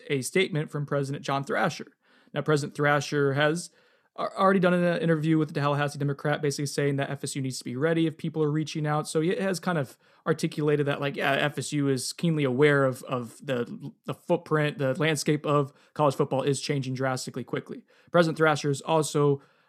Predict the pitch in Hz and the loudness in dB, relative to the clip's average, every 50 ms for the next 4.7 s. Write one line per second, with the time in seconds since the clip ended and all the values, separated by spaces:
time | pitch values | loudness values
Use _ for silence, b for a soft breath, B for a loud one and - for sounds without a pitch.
0 | b - 143 135 135 139 143 139 147 139 151 135 135 135 127 131 131 120 160 165 | b -6 -2 -2 2 2 2 2 2 0 2 2 2 2 0 0 -2 0 0 0
1 | 160 156 147 143 135 - 139 135 120 127 131 131 131 - 139 131 - 143 131 131 | 2 2 0 -2 -2 0 0 0 0 -2 -4 -4 -4 -4 -6 -4 -2 -2 -2 -2
2 | 123 - - 143 135 131 - - - _ _ - 123 123 - - 190 190 - 165 | -4 -6 -4 -4 -2 -2 -4 -6 -12 _ _ -14 -14 -10 -2 0 0 4 4 4
3 | 165 147 139 - 135 123 113 117 - _ - - - 131 123 123 117 120 127 120 | 4 4 0 -2 -4 -4 -4 -6 -10 _ -18 -12 -8 -6 -6 -4 -4 -4 -4 -6
4 | 151 - - - 135 131 120 120 131 - - - - - | -6 -10 -14 -12 -10 -10 -10 -10 -12 -16 -18 -18 -18 -18